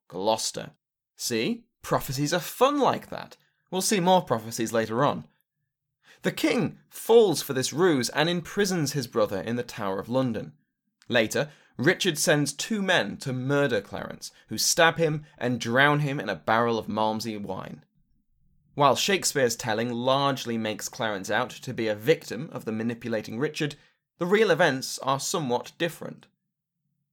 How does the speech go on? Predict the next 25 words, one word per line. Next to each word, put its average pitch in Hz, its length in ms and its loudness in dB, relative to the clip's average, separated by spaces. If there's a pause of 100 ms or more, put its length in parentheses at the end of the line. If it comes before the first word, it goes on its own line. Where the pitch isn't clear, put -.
In 165 180 0
fourteen 143 380 0
seventy-seven, 107 720 0 (160)
one 139 200 2
of 123 160 -4
Clarence's 117 480 -4
retainers, - 600 -6 (120)
an 101 100 -10
astrologer 113 600 -2
named 101 400 -6
Doctor 113 320 -2
John 98 260 -6
Stacey, 131 500 -4 (220)
was 180 100 -2
accused 202 440 -4
of 185 80 -6
foretelling 127 640 0
the 120 60 -6
death - 380 -10 (100)
of 92 220 -10
the - 80 -16
king. - 420 -10 (920)
As 127 120 -4
we've 127 140 -4
seen 120 340 -4